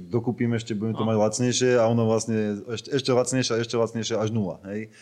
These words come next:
Speaker 1: Ale pri takomto veľkom indexe, my sa rozprávame o S and P päťsto, o tých päťsto najväčších amerických firmách, tak naozaj to má svoju logiku, lebo áno, o, ak si nič neurobil, máš tri, máš, o, tridsať tisíc z desiatich. Ak by si bol dokúpil, no tak máš možno štyridsať alebo štyridsaťpäť.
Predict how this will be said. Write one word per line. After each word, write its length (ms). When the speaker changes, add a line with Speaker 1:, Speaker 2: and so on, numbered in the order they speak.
Speaker 1:
Ale 240
pri 160
takomto 380
veľkom 320
indexe, 320
my 80
sa 180
rozprávame 300
o 40
S 120
and 80
P 80
päťsto, 340
o 80
tých 140
päťsto 260
najväčších 380
amerických 480
firmách, 420
tak 140
naozaj 320
to 140
má 160
svoju 240
logiku, 480
lebo 480
áno, 340
o, 160
ak 140
si 120
nič 180
neurobil, 340
máš 160
tri, 220
máš, 360
o, 120
tridsať 340
tisíc 340
z 120
desiatich. 580
Ak 160
by 80
si 120
bol 120
dokúpil, 440
no 160
tak 120
máš 140
možno 220
štyridsať 400
alebo 240
štyridsaťpäť. 560